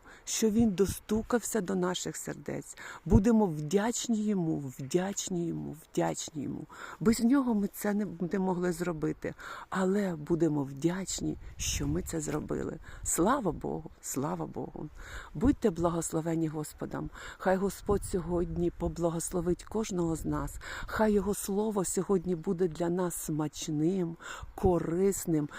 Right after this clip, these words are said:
навчаючим нас доброму в ім'я Ісуса Христа. Хай наші рідні і близькі теж, почу-, почувши звістку про Христа, ідуть до Нього, ідуть до Нього, до Його престолу благодаті, втішаючи-,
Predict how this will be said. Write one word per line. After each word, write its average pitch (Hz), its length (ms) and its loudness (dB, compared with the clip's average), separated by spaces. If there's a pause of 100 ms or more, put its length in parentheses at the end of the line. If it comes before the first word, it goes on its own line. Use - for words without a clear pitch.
(140)
навчаючим 190 1200 2
нас 185 380 0 (320)
доброму 147 840 0
в 160 140 0
ім'я 160 300 2
Ісуса 156 480 -4
Христа. 143 560 -4 (300)
Хай 254 240 2
наші 240 420 2
рідні 208 420 0
і 170 40 -2
близькі 170 580 0 (100)
теж, 208 340 0 (120)
почу-, 233 540 0 (120)
почувши 185 640 -2
звістку 156 560 -2
про - 200 -2
Христа, - 540 -2 (440)
ідуть 180 440 0
до 170 100 2
Нього, 156 480 0 (180)
ідуть 185 540 0
до 185 140 0
Нього, 170 380 -2
до 165 140 0
Його 185 220 2
престолу 190 680 -4
благодаті, 160 760 -4 (300)
втішаючи-, 196 920 -2